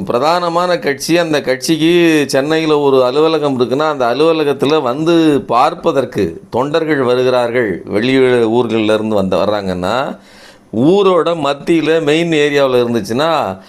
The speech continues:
அவங்க பார்த்துட்டு ஒரு மீட்டிங்கோ ஏதோ ஒண்ணு சந்திச்சுட்டு போறதுக்கு வசதியா இருக்கும் அப்படின்னு சொல்லி, அந்த காரணத்துக்காக டி நகர்லயோ அல்லது எக்மோர், எந்த ஒரு, அதாவது ஒரு முக்கியமான இடம், போக்குவரத்துக்கு வ-, வசதியான இடத்துல வச்சிருப்பாங்க. ஆனா,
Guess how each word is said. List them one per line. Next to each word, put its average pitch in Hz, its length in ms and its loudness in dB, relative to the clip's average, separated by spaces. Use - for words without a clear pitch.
அவங்க 127 300 -2
பார்த்துட்டு 139 640 -2
ஒரு 139 140 2
மீட்டிங்கோ 127 560 0
ஏதோ 127 380 2
ஒண்ணு 120 80 -2
சந்திச்சுட்டு 113 920 -2
போறதுக்கு 135 760 0
வசதியா 123 300 0
இருக்கும் 98 500 -4
அப்படின்னு 131 400 -2
சொல்லி, 123 220 -2
அந்த 156 500 0
காரணத்துக்காக 151 800 -2
டி 139 160 0
நகர்லயோ 113 800 0
அல்லது 123 400 0
எக்மோர், 117 440 0
எந்த 143 320 0
ஒரு, 151 200 4
அதாவது 156 200 2
ஒரு 160 100 -4
முக்கியமான 180 600 -2
இடம், 131 480 -4
போக்குவரத்துக்கு 165 800 0
வ-, 135 160 2
வசதியான 135 460 -2
இடத்துல 110 380 -2
வச்சிருப்பாங்க. 92 760 -6
ஆனா, 117 520 -4